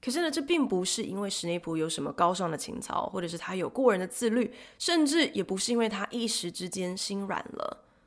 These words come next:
而是因为史内普狠毒的、理性的盘算过了，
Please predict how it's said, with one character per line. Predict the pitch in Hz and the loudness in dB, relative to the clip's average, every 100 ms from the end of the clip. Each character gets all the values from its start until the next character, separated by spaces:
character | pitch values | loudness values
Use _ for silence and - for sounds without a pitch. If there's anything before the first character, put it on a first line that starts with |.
| _ _ _ _ _ - | _ _ _ _ _ -6
而 | 208 | -4
是 | 247 | -4
因 | - 254 262 269 | -2 -2 0 2
为 | 254 180 - - _ | 2 0 -8 -20 _
史 | - - 196 | -8 -6 -4
内 | 180 202 | -2 -2
普 | 196 - - - _ _ _ | -4 -8 -12 -16 _ _ _
狠 | - 202 175 165 | -6 -2 0 -2
毒 | 156 165 170 | -4 -6 -6
的、 | 190 202 - - _ _ - | -2 -2 -2 -12 _ _ -12
理 | 180 180 160 | -6 -4 -4
性 | 151 - 269 214 170 - | -6 -2 0 0 0 -4
的 | 139 - - _ _ _ _ _ | -4 -6 -20 _ _ _ _ _
盘 | - 156 | -10 -8
算 | 175 170 | -4 -4
过 | 160 165 - | -4 -6 -6
了， | - | -12